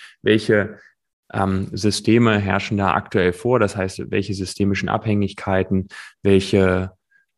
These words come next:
intuitiven und auch über lange Zeit eingeschweißten Abläufe. Und da habe ich gesagt, „Alles klar, dann lasst uns doch gleich mal schauen, was so der agile Werkzeugkoffer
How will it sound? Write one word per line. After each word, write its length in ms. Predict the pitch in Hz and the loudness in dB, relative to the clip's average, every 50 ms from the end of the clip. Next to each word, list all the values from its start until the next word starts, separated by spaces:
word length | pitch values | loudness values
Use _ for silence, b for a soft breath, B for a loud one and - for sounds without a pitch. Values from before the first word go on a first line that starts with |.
| _ - | _ 2
intuitiven 840 | - 139 160 165 - 131 120 113 - - - 131 131 135 120 120 113 | 4 4 4 4 2 2 2 2 0 -2 -2 0 2 2 2 2 0
und 180 | 95 - 104 - | 0 0 -2 -2
auch 120 | - 98 | -2 -2
über 180 | 107 104 98 92 | -2 -2 -2 -2
lange 240 | 92 95 107 117 107 | -2 -2 -2 -2 -4
Zeit 320 | - - 104 95 - - | -4 -2 -2 -2 -2 -4
eingeschweißten 880 | - 101 101 113 120 117 104 - - - 101 98 98 98 - - - | -4 -2 0 0 2 2 0 -2 -2 -2 0 0 0 0 -2 -4 -4
Abläufe. 800 | - - 151 - - 123 117 117 113 110 110 - 113 110 107 107 B B B B B B B B B B | -2 -2 -2 0 2 4 4 4 4 2 0 -2 -4 -4 -4 -6 B B B B B B B B B B
Und 180 | - - - | -10 -6 -2
da 140 | 104 101 98 | 0 0 0
habe 140 | 101 110 113 | 2 0 0
ich 100 | 110 - | 0 -2
gesagt, 340 | - 101 110 104 107 104 - | -2 0 2 2 0 0 -2
„Alles 220 | - 127 131 - | -6 -6 -6 -6
klar, 400 | - 160 180 160 104 90 90 - _ _ | -2 0 0 0 0 -2 -6 -12 _ _
dann 140 | - 104 101 | -4 -2 -2
lasst 180 | 113 - - 170 | -2 -2 -2 -2
uns 100 | 151 - | -2 -2
doch 180 | - 127 110 | -2 -4 0
gleich 260 | - 107 107 135 143 | 0 0 0 0 -2
mal 220 | 160 151 147 143 - - | -2 -4 -4 -4 -6 -8
schauen, 640 | - - - - 107 110 120 147 160 156 147 113 | -8 -6 -2 0 2 2 2 2 2 0 -2 -4
was 220 | 104 104 123 - - | -4 -4 -4 -2 0
so 120 | - 143 | 0 2
der 200 | 131 131 123 101 | 2 2 2 0
agile 420 | 104 107 101 107 123 131 135 113 101 | 0 -2 -2 -4 -4 -4 -2 -2 0
Werkzeugkoffer 1160 | 104 101 131 - - - - - 139 139 135 139 - 143 131 135 - 143 135 135 143 139 | 0 -2 -2 -4 -6 -10 -6 -4 -4 -4 -4 -6 -4 -4 -4 -2 -2 -2 0 0 -2 -4